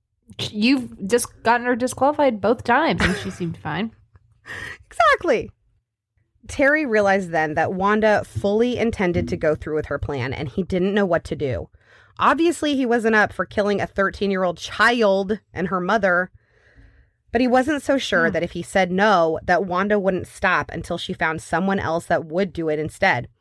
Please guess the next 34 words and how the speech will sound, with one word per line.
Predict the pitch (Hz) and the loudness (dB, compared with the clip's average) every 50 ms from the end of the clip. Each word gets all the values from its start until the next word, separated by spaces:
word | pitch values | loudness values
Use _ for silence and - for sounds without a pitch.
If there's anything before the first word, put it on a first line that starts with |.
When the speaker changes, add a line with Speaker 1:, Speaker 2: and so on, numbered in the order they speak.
| _ _ _ _ _ _ _ _ _ | _ _ _ _ _ _ _ _ _
Speaker 2:
And | - 220 | -2 0
he | 247 254 - _ - | 0 0 0 _ 2
also | 285 311 392 381 - - 381 | 2 4 4 2 2 0 0
wanted | 320 285 262 247 | 0 0 0 0
to | 233 214 | 0 0
make | 214 202 190 - | 0 -2 -2 -2
sure | - 185 165 156 156 - - - - - _ - | 0 0 0 0 0 -2 -8 -18 -20 -12 _ 0
that | 202 208 | 2 2
if | 196 190 | 2 2
something | - 226 226 226 220 208 | 2 0 2 2 2 2
happened | 185 196 190 196 220 226 220 | 4 4 2 2 2 0 0
to | 233 - - | 0 0 0
Amber | 240 240 240 247 254 254 | 0 0 0 2 2 0
and | 254 226 | 0 2
Verna, | 247 262 262 262 262 262 269 269 - _ _ _ _ _ _ - | 2 2 2 2 2 2 0 -2 -4 _ _ _ _ _ _ -4
that | - 180 196 | -2 -2 -2
he | - - - 294 302 269 | -2 -2 0 0 2 2
was | 214 196 175 170 | 2 2 2 2
not | 175 156 156 | 2 0 0
considered | - 170 160 - - 156 151 120 | 0 -4 -6 -4 -4 -6 -6 -6
a | 135 | -6
suspect. | - - 170 151 - - 117 76 - - - - _ _ _ _ _ _ _ _ _ _ _ _ _ _ _ _ _ _ | -4 -2 -2 -2 -2 -6 -8 -8 -10 -12 -20 -20 _ _ _ _ _ _ _ _ _ _ _ _ _ _ _ _ _ _
So | - - 220 214 | -4 0 2 2
he | 196 208 | 2 2
Speaker 1:
Hmm. | 190 185 175 | 2 2 4
Speaker 2:
told | 208 214 214 196 | 4 2 2 2
his | 247 226 185 | 0 0 2
brother | - 202 196 185 190 180 | 2 2 2 2 2 0
Tony, | - - 277 294 302 240 180 127 82 - - _ _ _ _ - | 0 0 0 2 2 2 0 -2 -4 -8 -12 _ _ _ _ -6
and | 180 190 - | -4 -4 -4
Tony | - - 202 196 190 185 | -2 0 0 2 2 0
was | 165 165 165 - | 0 -2 -4 -2
like, | 170 160 156 151 147 - - _ _ _ _ _ _ _ _ _ - | -2 -2 -2 -2 -4 -8 -12 _ _ _ _ _ _ _ _ _ -4
"Dude, | - 233 254 220 180 151 82 78 - | 0 0 2 2 0 0 -4 -8 -12